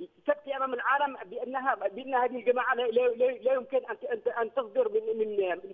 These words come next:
أماكن سيطرتها أي وثائق تخص السي-، السي-، السيادة اليمنية. ثانيًا، يجب، آه، آه، آه، على الحكومة الشرعية أن تضع في الحسبان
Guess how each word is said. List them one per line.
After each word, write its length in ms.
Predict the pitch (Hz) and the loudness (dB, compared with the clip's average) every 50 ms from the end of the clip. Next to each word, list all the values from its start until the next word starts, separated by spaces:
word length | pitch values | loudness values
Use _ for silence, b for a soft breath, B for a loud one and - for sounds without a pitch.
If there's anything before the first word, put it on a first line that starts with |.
| - - - | -10 -8 0
أماكن 320 | 202 240 262 - 247 226 - | 0 2 2 2 0 -2 -2
سيطرتها 580 | 233 233 - 254 254 247 220 - - - 208 b b b b b b - | -4 -4 -2 -4 -4 -4 -4 0 0 0 0 b b b b b b -4
أي 160 | 254 240 254 | -4 -2 0
وثائق 380 | 233 240 240 247 254 285 269 269 - 220 - - 226 _ _ | 0 0 0 0 -2 -2 -2 -4 -4 -10 -12 -12 -16 _ _
تخص 240 | - - - - - | -6 -4 -4 -4 -4
السي-، 400 | - 226 - - 240 247 - - | -10 -12 -2 0 0 0 0 -2
السي-، 260 | - - - - - | -8 -14 -14 -14 -14
السيادة 320 | - - 240 240 233 269 | -12 -4 -2 -2 -2 0
اليمنية. 440 | 269 247 214 202 170 156 147 139 - b b b b b b _ | 0 0 0 -2 -4 -4 -6 -8 -10 b b b b b b _
ثانيًا، 440 | 277 294 285 254 226 240 - 247 - b b b b - | 0 2 2 2 0 0 0 -2 -4 b b b b -2
يجب، 320 | - 539 - 294 - 226 | -2 0 0 0 -2 -2
آه، 40 | - - 226 | -6 -2 -2
آه، 460 | 214 208 - 214 202 196 - - 190 | -2 -2 0 0 0 0 0 0 0
آه، 520 | 190 185 185 180 165 170 160 139 92 - - - - - - - | 2 4 4 4 4 2 2 0 -2 -4 -6 -8 -14 -16 -2 0
على 260 | 208 - - 185 - | 0 0 0 -4 -6
الحكومة 240 | - 254 - - 254 | -8 -10 0 0 0
الشرعية 480 | - - 269 220 247 254 269 262 - 208 | 2 2 0 0 2 2 2 2 4 2
أن 140 | 202 190 | 0 2
تضع 240 | - 277 277 269 226 | 2 2 2 2 0
في 120 | - - 214 | -2 -6 -10
الحسبان 520 | 226 220 208 - 175 170 175 190 196 | -10 -10 -16 -4 0 2 2 2 2